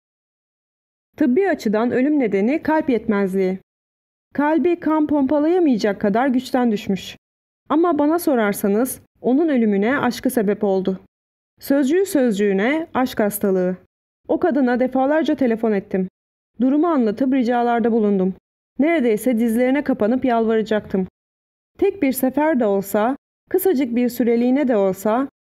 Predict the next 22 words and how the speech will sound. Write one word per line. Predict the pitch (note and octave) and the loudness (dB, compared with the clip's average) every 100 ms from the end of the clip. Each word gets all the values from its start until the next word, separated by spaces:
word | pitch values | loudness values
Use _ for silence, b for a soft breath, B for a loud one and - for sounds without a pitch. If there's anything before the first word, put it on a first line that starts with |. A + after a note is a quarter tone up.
| - | -4
"Tokay | C#4 D#4 E4+ C4+ | -2 0 0 2
Bey | A#3 | 2
ile | G#3+ | 0
görüşün, | A3 A#3 A#3 G3 F#3 | 0 0 0 0 0
ne | B3+ | 2
olur. | C#4 G#3 F#3 - _ _ _ _ | 2 0 -2 -10 _ _ _ _
O | D4 C#4 | 0 0
bu | D#4+ | 0
şekilde | D4 B3+ G#3 A#3 | 0 -2 0 0
daha | B3 D4 | 2 0
fazla | C#4+ A#3+ B3 | 0 0 0
yaşayamaz." | B3+ A#3+ B3 A3+ G3+ F#3+ | 0 0 0 0 0 0
dedim. | F#3 F#3 F#3+ - _ _ _ _ _ - | -2 -2 -4 -8 _ _ _ _ _ -2
Ama | E4 F#4+ | 0 2
o | F#4+ | 2
gelmedi. | F4+ F4 E4 A3+ F#3+ F#3+ - _ _ _ _ _ _ | 2 2 2 0 0 -4 -10 _ _ _ _ _ _
Gelseydi | G#3+ C4 D4 - G4 B3 A3+ C#4+ - | -2 0 0 0 0 2 0 -2 -2
doktor | B3+ C4+ C#4+ | -4 0 0
ölmeyecekti | C#4+ C#4+ B3+ G3+ G3+ - G3+ | 0 2 2 0 -2 0 0
diye | A3+ | 2
düşündüğümden | A3 A3 B3 A3+ G#3+ C4+ D4 | 0 0 0 2 2 2 2
değil. | C4+ G#3+ G3 | 2 0 -2